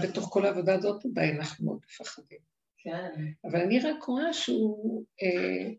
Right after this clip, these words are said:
Speaker 1: בתוכנית הזאת שגילינו דבר מדהים, ולא הרבה הסכימו לבוא לכאן, זה התוכנית שרב אושר, אה, נתן לנו, זה ללכת על הפגם.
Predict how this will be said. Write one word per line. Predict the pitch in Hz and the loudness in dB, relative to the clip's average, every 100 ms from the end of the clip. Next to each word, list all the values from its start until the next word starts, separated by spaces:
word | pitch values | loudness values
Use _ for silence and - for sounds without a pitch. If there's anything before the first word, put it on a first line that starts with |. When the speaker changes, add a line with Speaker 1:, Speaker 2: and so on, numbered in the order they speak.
| _ - | _ -14
Speaker 1:
בתוכנית | 170 170 220 214 285 311 | -6 -4 -4 -2 0 2
הזאת | 226 190 226 254 | 0 2 2 2
שגילינו | - 190 175 170 185 175 226 254 175 | 0 0 0 2 2 4 4 4 2
דבר | 160 165 196 214 190 | 0 0 0 0 -2
מדהים, | 175 165 175 165 165 - _ _ _ _ _ _ _ _ - | -2 0 2 2 0 -4 _ _ _ _ _ _ _ _ 2
ולא | 180 220 | 4 6
הרבה | 285 220 220 | 4 4 4
הסכימו | 226 - - 208 196 | 4 2 -2 0 0
לבוא | 170 170 | 0 0
לכאן, | 175 170 147 156 | -2 -2 -6 -6
זה | 156 165 156 - _ _ _ _ _ _ _ _ | -4 -2 -4 -8 _ _ _ _ _ _ _ _
התוכנית | 180 170 190 190 | -12 -4 -2 0
שרב | - 170 156 | 0 -2 -4
אושר, | 156 156 170 151 | -6 -4 -4 -4
אה, | 151 147 147 147 160 | -6 -8 -8 -8 -6
נתן | 151 - 143 139 | -8 -4 -4 -4
לנו, | 143 180 - _ _ _ _ _ _ _ - | -6 -6 -8 _ _ _ _ _ _ _ -12
זה | 160 175 170 | -2 0 0
ללכת | 170 202 220 | 0 -2 -2
על | 226 196 | -2 -2
הפגם. | 190 180 170 147 | -4 0 0 0